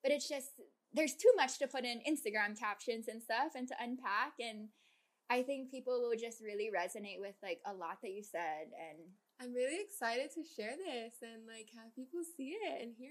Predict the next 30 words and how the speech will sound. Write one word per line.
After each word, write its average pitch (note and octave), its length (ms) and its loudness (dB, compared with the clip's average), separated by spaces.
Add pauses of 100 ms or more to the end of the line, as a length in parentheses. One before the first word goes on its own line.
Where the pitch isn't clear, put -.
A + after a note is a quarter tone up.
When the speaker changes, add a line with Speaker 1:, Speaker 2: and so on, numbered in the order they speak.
Speaker 2:
it. A#3+ 220 -16 (180)
Speaker 1:
Ah, C#5 800 -2
I C#4+ 60 -2
think C4 180 -4
that B3+ 360 -2
this, A#3+ 280 -2 (340)
you B3+ 140 2
are C4+ 120 6
just C4 180 -6
gonna C#4 160 -6
inspire G3+ 680 -2
a G#3+ 60 -2
lot F#3 180 -2
of F#3+ 80 -10
people. G#3 460 -8
I G#3 80 -6
think G#3+ 160 -8
you're G#3 180 -4
already F3+ 220 -4
such G3+ 240 -10
an G3+ 100 -10
inspiration F#3 960 -6 (340)
with G3+ 220 -4 (280)
what G3+ 260 -4
you're G3 100 0
doing F#3+ 400 -6
and G3 80 -10
what's - 220 -8
shown, F#3 480 -4
but F#3+ 240 -2